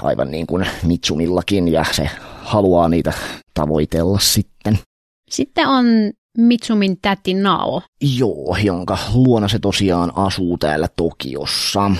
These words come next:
Speaker 1: Ja sehän on transnainen ja sillä on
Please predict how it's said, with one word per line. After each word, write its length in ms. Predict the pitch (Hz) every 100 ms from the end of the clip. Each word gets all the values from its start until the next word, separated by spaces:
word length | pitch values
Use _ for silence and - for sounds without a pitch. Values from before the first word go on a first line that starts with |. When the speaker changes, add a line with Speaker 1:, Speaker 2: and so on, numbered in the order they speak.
| - _ -
Speaker 1:
Ja 380 | 127 123 123 123
sehän 400 | - 78 92 139
on 200 | 220 185
transnainen 1080 | - 117 90 - 107 104 82 71 64 69 90 -
ja 300 | 90 90 90 90 -
sillä 320 | 113 98 85
on 340 | 120 113 104